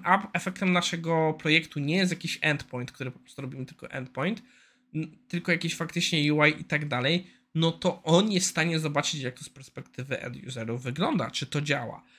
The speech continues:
Czy z jego perspektywy go interesuje, e, że jakość wynika, że po prostu kod jest czysty i tak dalej? Tak, interesuje go to z tej perspektywy, że go interesuje możliwość rozwijania dalej tej aplikacji.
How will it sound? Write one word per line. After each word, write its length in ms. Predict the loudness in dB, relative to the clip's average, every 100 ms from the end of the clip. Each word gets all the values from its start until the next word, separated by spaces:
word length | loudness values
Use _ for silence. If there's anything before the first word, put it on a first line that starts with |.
| -20 _
Czy 120 | -4
z 60 | 2
jego 200 | 2 2
perspektywy 800 | 2 0 0 -4 2 4 4 2
go 180 | 0
interesuje, 920 | 2 0 4 2 2 -2 -2 4 6 8
e, 680 | 8 6 2 0 0 2
że 200 | 0 -2
jakość 380 | -2 -4 -6 -8
wynika, 560 | -6 -6 -4 -2 -2 -2
że 160 | -6
po 80 | -10
prostu 280 | -14 -18 -10
kod 220 | -4 -4
jest 240 | -4 -6 -2
czysty 680 | -2 -2 0 2 4 4 0
i 80 | -4
tak 200 | -4 -2
dalej? 380 | 0 0 0 -6 -20 -20 -20 _ -14
Tak, 100 | -12 -14 -4
interesuje 640 | 2 4 6 4 2 2
go 100 | 0
to 180 | -2 -4
z 80 | 0
tej 160 | 0
perspektywy, 800 | 2 0 0 -4 -2 -2 2 2
że 500 | 4 4 4 4 4 0
go 140 | 0
interesuje 520 | 0 -2 -4 -2 -2
możliwość 500 | 0 -2 -2 -2 -2 -4
rozwijania 500 | -6 -2 0 2 2
dalej 280 | 0 -2 -4
tej 180 | -6 -8
aplikacji. 760 | -8 -8 -6 -6 -8 -12 -16